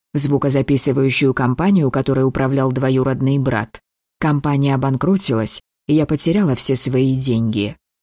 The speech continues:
Затем случилась трагедия. Мать погибла в результате несчастного случая, что стало тяжелым ударом после смерти моего отца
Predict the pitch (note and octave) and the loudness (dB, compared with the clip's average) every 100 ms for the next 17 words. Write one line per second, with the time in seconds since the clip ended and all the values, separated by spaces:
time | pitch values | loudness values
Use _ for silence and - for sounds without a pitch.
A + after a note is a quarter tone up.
0 | _ - D3+ E3 - A3+ F#3+ C3 B2+ - | _ -8 -2 0 0 0 0 -2 0 0
1 | C3 C3+ - C#3 C#3 B2+ A#2+ B2+ G#2+ G#2+ | 0 0 0 0 0 2 0 0 -2 -2
2 | - _ _ _ - D3 D3 - C#3+ D3 | -8 _ _ _ -4 -2 -2 0 2 2
3 | C#3+ D3 C#3 C#3+ C#3 C#3+ C3 C#3 C3+ - | 2 2 2 0 0 -2 -2 -2 -2 -2
4 | C3+ - C3 C3 - B2+ F#3+ - A2+ A2 | -2 -2 -2 -2 0 0 0 0 -2 -4
5 | - _ _ - - D#3 - D3 C#3+ - | -8 _ _ -6 -2 -2 0 0 0 0
6 | C#3+ C#3+ C#3+ C#3+ C#3 F#3 D#3 B2 C3 C3 | 0 2 2 0 0 0 0 0 -2 0
7 | C3 - C#3 C3 C3+ C3 B2+ B2 B2 A#2+ | 0 0 -2 0 -2 0 0 0 -2 -2
8 | - D3 | -2 -2